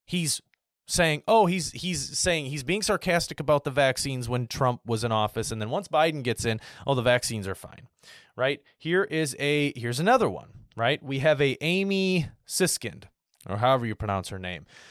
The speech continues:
Trump is taking a page from Putin's playbook and trying to bully the F D A into making a covid vaccine available for stage three of testing,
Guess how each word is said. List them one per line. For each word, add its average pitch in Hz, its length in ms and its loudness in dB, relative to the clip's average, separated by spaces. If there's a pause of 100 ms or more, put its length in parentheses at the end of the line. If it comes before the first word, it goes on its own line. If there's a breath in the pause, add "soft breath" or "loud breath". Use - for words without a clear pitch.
(240 loud breath)
Trump 208 360 0
is 165 160 -2
taking 175 360 0
a 139 40 -2
page 160 360 2
from 117 160 -4
Putin's 160 380 -2
playbook 143 500 2
and 113 100 -4
trying 151 320 -2
to 139 100 -4
bully 160 300 0
the 143 180 0
F 214 180 4
D 170 180 2
A 185 200 6 (220 loud breath)
into 151 180 -4
making 165 320 0
a 135 60 0
covid 180 460 2
vaccine 156 420 2
available 135 380 2
for 127 140 -6
stage - 420 -4
three 170 340 2
of - 140 -6
testing, 139 520 -2